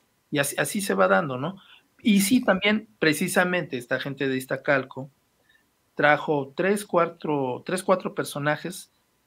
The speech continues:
Speaker 1: que son de Iztacalco, p-, pero los trajo para que vieran, les gustó y ya se quedaron. Entonces, sí, a veces hay como que, eh,
Speaker 2: Ujú.
Speaker 1: participación externa, ¿no? Pero es,
Speaker 2: Claro.
Speaker 1: es leve.
Speaker 2: Ujú.
Speaker 1: Más bien, este,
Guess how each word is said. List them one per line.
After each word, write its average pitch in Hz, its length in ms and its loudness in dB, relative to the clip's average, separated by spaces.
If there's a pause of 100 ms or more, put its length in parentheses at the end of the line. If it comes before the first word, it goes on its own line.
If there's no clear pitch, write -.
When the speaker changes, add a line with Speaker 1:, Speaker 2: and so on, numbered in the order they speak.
Speaker 1:
que 139 100 0
son 160 260 -2
de 226 60 0
Iztacalco, 180 680 -2
p-, - 180 -20
pero 123 180 -10
los 113 240 -12
trajo 139 340 -2
para 117 220 -2
que 123 120 -8
vieran, 147 460 -4 (580)
les 123 280 -8
gustó 117 560 -2
y 127 120 -10
ya 113 120 -6
se - 180 -10
quedaron. 156 400 -8 (1000)
Entonces, 131 320 -12
sí, 147 200 -4
a 131 60 0
veces 135 380 -6
hay 123 160 -6
como 120 320 -16
que, - 180 -20 (580)
eh, 120 360 -10
Speaker 2:
Ujú. 120 220 -10
Speaker 1:
participación 131 720 0
externa, - 560 -8
¿no? - 240 -10 (140)
Pero 120 220 -6
es, 131 100 -10
Speaker 2:
Claro. - 160 -8
Speaker 1:
es - 140 -6
leve. 131 300 -4 (460)
Speaker 2:
Ujú. 98 60 -20 (100)
Speaker 1:
Más 143 160 0
bien, 151 220 2
este, 127 440 -4